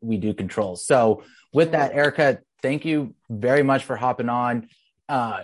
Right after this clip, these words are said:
Speaker 1: anybody listening, I will link, uh, Erica's email and her phone on the Career Services webpage. If you do wanna reach out to her, um, she's said she's more than willing to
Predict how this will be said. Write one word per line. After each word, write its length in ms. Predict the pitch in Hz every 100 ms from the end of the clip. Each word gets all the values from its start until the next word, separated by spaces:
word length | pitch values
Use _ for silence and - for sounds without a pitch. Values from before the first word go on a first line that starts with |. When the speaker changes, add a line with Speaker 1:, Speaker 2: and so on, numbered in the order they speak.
| -
Speaker 1:
anybody 400 | 143 170 160 151
listening, 520 | 139 143 147 139 123 -
I 220 | 123 127
will 540 | 135 131 127 120 110 101
link, 340 | 107 113 127 127 - -
uh, 240 | 135 117 113
Erica's 440 | 131 131 117 95 117
email 440 | 120 127 127 120 _ - 139
and 100 | 123
her 80 | 107
phone 420 | - 120 123 123
on 220 | 120 120
the 60 | 113
Career 200 | 120 113
Services 440 | 117 117 107 95
webpage. 480 | 104 107 117 113 104 - - -
If 140 | 101
you 80 | 113
do 220 | 87 117
wanna 220 | 139 135
reach 220 | 127 127 123
out 220 | 123 123
to 140 | 117
her, 260 | 120 113 - _ -
um, 320 | 104 104 92 -
she's 360 | - 113 95 -
said 200 | 127 104
she's 160 | 117 101
more 220 | 117 135
than 140 | 123 120
willing 340 | 123 120 117 _ _ -
to 380 | 127 113 110